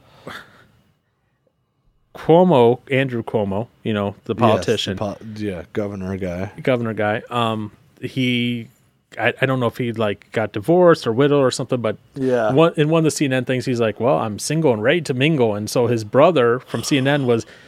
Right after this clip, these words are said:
Speaker 1: giving him advice on how to get out there and date again. And it was like,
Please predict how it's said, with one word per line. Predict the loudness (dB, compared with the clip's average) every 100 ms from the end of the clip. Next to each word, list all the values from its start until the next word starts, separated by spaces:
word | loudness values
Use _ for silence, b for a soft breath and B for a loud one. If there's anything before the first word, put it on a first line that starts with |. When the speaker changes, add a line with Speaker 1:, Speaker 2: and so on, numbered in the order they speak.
| B B
Speaker 1:
giving | 4 6 6 6
him | 2 2
advice | 2 0 -2 -4 -2 -2 -4 -4
on | -2
how | -2 -2
to | -2
get | -2 0
out | 0 0
there | -2
and | -2
date | -4 -4
again. | -4 -6 -10 -12 -18 b b b b b b b b
And | -4 -2
it |
was | -2 0
like, | 2 0 -2 -8